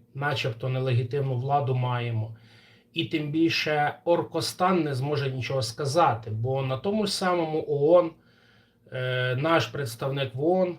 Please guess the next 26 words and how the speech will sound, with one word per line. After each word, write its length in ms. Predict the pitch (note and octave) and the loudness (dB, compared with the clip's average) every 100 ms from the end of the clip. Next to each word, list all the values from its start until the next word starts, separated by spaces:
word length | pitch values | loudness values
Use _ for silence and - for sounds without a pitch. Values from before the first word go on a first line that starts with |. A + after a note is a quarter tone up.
| - | -12
скаже: 520 | - D#3 C3+ A#2 A2+ D3+ | -10 -2 0 0 0 2
«Ось 160 | A3+ | 2
дивіться, 500 | D3+ C3+ C3+ A#2+ B2 | 2 -4 -4 -6 -6
в 20 | |
нас 260 | B2 B2 A#2 | -4 -4 -4
є 100 | A#2 | -2
рішення 460 | D#3+ F#3+ G3 F#3 F3 - - | 0 0 -2 -4 -6 -12 -6
нашого 480 | D3 D3 - F#3 | -4 -2 -2 -2
Конституційного 840 | F#3 E3+ - C3 C3 A2+ B2 A#2+ A#2+ | -2 -4 -4 -6 -6 -4 -2 -2 -4
Суду, 280 | - G3 G3 | -4 -2 0
де 160 | F3 | 0
це 160 | F3+ F#3 | 0 -4
питання 520 | E3+ D3+ F3 E3+ D#3+ | -6 -6 -4 -2 2
роз'яснено». 840 | F#3 G3+ F3+ D#3+ A#2 G#2 - - - - _ _ - _ - - - - - - _ _ _ | 2 2 2 2 2 -2 -8 -16 -20 -20 _ _ -20 _ -20 -20 -20 -20 -20 -20 _ _ _
І 220 | - E3 | -2 0
цього 400 | A#2+ D#3+ C#3+ A3+ | 2 4 8 8
рашисти 540 | A3 F#3+ G3 G3 - E3 | 8 4 4 2 2 0
дуже 500 | E3 D#3+ D3+ D3 C3 - C3+ | 2 2 2 0 -2 -4 -6
бояться. 760 | B2+ C#3+ D3 C3+ A2+ - - - - - - | -2 0 2 2 0 -6 -14 -14 -14 -12 0
Дуже 320 | F3 A3 F3+ | 4 4 2
бояться, 560 | D3+ E3 G#3+ A3+ - G3 | 4 4 4 2 0 -4
тому 340 | - F3 F#3+ | -2 0 0
що 200 | - E3+ | 0 -2
їх 420 | E3 F#3+ G3 - | 0 0 0 -2
головна 720 | D3 B2 E3 E3 E3 D3+ A#2+ A#2 | 0 4 4 2 2 0 -2 -4
зав-, 420 | A#2+ C#3 C#3+ | -4 -2 -4